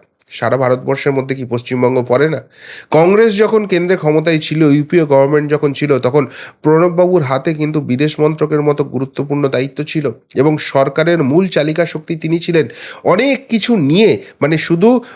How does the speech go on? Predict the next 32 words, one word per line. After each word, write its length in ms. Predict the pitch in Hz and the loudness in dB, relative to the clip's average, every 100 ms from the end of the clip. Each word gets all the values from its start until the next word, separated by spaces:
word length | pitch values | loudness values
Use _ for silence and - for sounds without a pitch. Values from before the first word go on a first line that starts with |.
| - | -6
ভারতবর্ষের 680 | 110 156 196 196 220 247 233 | 0 0 0 0 0 2 2
আভ্যন্তরীণ 560 | 220 202 226 226 233 | 2 0 0 2 2
বিষয় 300 | 214 208 233 | 0 0 2
নয়, 200 | 226 208 | 4 2
ভারতবর্ষের 520 | 147 143 156 180 175 196 | 2 -2 -2 -4 -4 -4
সঙ্গে 260 | 202 202 | -2 -2
ইন্টারন্যাশনাল 640 | 175 185 196 190 202 202 | 0 0 -2 -2 0 -2
সমীকরণ, 480 | 196 196 196 196 196 | 0 0 2 0 -2
সেটাও 300 | 185 165 185 | -2 0 0
তাকে 200 | 196 202 | 0 0
দেখতে 280 | 190 190 185 | -2 -2 0
হয়েছে, 240 | 190 185 | 0 0
কিন্তু 380 | 170 170 185 185 - _ | 0 0 2 0 -4 _
তার 240 | - 151 170 | -4 -2 0
মাঝখানেও 520 | 151 156 - 185 175 - - - | -2 -2 -2 0 0 -2 -6 0
এই 80 | |
যে 100 | 185 | 2
বেসিক 460 | 180 147 170 269 208 | 2 0 0 -2 -4
জিনিসগুলো 480 | 220 226 202 214 196 | -4 -4 -4 0 0
আছে, 340 | 165 - 185 - - - | 0 0 -2 -2 -12 -8
তিনি 240 | 160 180 | -4 -4
কিন্তু 340 | 175 160 156 165 | -4 -6 -6 -6
সেইগুলো 420 | - 135 139 143 | -4 -4 -2 -4
কড়াভাবে 640 | - 113 127 131 123 127 | -4 0 0 0 -2 -4
করেছিলেন 640 | 123 120 127 120 147 175 131 - - | -4 -2 -2 -2 -2 -2 -2 -10 -8
এবং 260 | 120 131 120 - | -4 -4 -4 -2
তার 260 | 120 147 | -2 -2
ফসলটা 680 | 147 - 127 170 170 160 135 - - | -4 -4 -4 -2 -2 -2 -2 -6 -10
কিন্তু 220 | - 139 127 | -4 -2 -2
দু 140 | 120 | 0
হাজার 240 | 120 127 | 0 -2
এগারোতে 600 | - - 113 127 131 127 | -4 -4 -2 -2 -4 -6